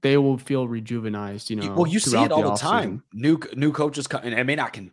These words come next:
Speaker 2: it may not be consistent. Like, it doesn't mean it happens the year after that, but we look at the Giants with Daboll, right? They were,
Speaker 1: Mm-hmm.
Speaker 2: they couldn't win a game to save their lives ever. And then Daboll comes in, and it's like, up a new, you know, energy, new culture, new hope, all that stuff, and they,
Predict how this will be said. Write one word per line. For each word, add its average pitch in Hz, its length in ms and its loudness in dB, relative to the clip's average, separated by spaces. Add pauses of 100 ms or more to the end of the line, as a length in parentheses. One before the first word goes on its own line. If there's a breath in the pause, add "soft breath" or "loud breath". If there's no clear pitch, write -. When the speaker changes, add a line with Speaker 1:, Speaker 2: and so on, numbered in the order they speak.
(140)
Speaker 2:
it 123 120 -8
may 156 100 -2
not 135 160 -6
be 117 80 -6
consistent. 104 640 -6
Like, 98 140 -6
it - 20 -6
doesn't 117 180 -2
mean 113 80 -4
it 90 60 -8
happens 92 300 -8
the 85 100 -14
year 98 240 -6
after - 240 -4
that, 90 100 -4
but 90 80 -10
we 131 80 -4
look 143 140 -2
at - 80 -8
the 104 40 -8
Giants 98 460 -6
with 85 100 -10
Daboll, 80 360 -4
right? 98 240 -2 (380)
They 127 120 0
were, 143 180 0
Speaker 1:
Mm-hmm. 110 240 -6 (220)
Speaker 2:
they - 160 0
couldn't 107 300 -6
win 92 120 -6
a 90 40 -8
game 87 240 -6
to 87 60 -4
save 98 260 -2
their 92 80 -2
lives 107 440 -2
ever. 143 320 -2 (400 soft breath)
And 107 140 -8
then 101 340 -6
Daboll 113 320 -2
comes 104 280 -6
in, 120 120 2
and 98 100 -2
it's 98 200 -6
like, 90 140 -6
up 113 180 0
a 104 60 -8
new, 107 400 -2 (320)
you 117 80 -4
know, 101 220 -4
energy, 127 800 -2
new 131 140 0
culture, 127 440 -2
new 120 160 -2
hope, 110 280 0
all 101 120 -2
that 98 120 -6
stuff, 101 260 -6
and 95 100 -10
they, 92 200 -6